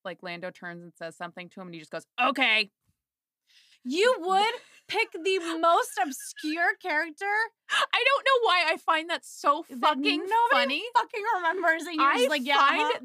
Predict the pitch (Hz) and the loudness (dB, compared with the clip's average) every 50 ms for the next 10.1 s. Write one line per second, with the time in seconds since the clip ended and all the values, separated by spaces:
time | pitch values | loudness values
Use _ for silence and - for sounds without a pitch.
0 | 233 214 262 247 247 269 285 269 254 240 247 233 233 233 254 277 269 - _ _ | -4 -2 0 2 2 2 2 0 -2 -4 -2 -4 -4 -4 -4 -4 -6 -8 _ _
1 | - - - - - 269 262 302 339 339 _ _ _ _ 330 269 285 - - 370 | -20 -20 -14 -6 -4 -2 -2 -2 -4 -8 _ _ _ _ -6 -6 -6 -6 -10 -14
2 | 392 381 311 330 302 - - - _ 226 196 185 190 208 220 - 311 330 349 381 | -12 -10 -10 -10 -12 -12 -16 -16 _ -8 -6 -4 -4 -4 -6 -6 -8 -10 -8 -10
3 | 392 - - - - 247 - - 285 311 294 269 - 427 453 508 554 571 605 659 | -10 -14 -16 -18 -18 -18 -4 -2 0 0 0 0 -2 -2 0 2 4 4 6 6
4 | 605 640 659 - 453 466 587 605 494 494 494 427 320 294 302 - - 359 339 330 | 4 4 4 4 2 2 2 2 2 0 0 0 0 -2 -4 -6 -6 -4 -4 -4
5 | 349 302 - 330 285 277 262 262 262 254 254 254 208 208 214 247 302 370 392 370 | -4 -6 -8 -6 -6 -4 -6 -6 -6 -6 -8 -8 -10 -14 -14 -12 -12 -12 -12 -10
6 | 302 262 233 - _ 277 302 349 - _ 302 254 220 202 - - - 98 - 311 | -10 -10 -10 -10 _ -18 -20 -20 -18 _ -12 -12 -12 -10 -12 -12 -12 -12 -12 -14
7 | 330 302 233 - _ _ _ - 320 330 392 381 - _ _ _ _ _ _ - | -14 -14 -16 -18 _ _ _ -6 -6 -4 -6 -8 -10 _ _ _ _ _ _ -8
8 | 440 440 _ _ - 427 466 440 - _ - 403 - - _ - 427 440 - - | -8 -8 _ _ -4 -4 -4 -4 -4 _ -20 -20 -20 -16 _ -8 -6 -6 -8 -12
9 | - - 494 415 403 466 440 - - 359 453 466 453 - - 330 339 320 349 - | -8 -4 -4 -2 0 -2 -4 -4 -2 2 2 2 2 2 -2 -6 -10 -10 -12 -10
10 | - - | -4 -2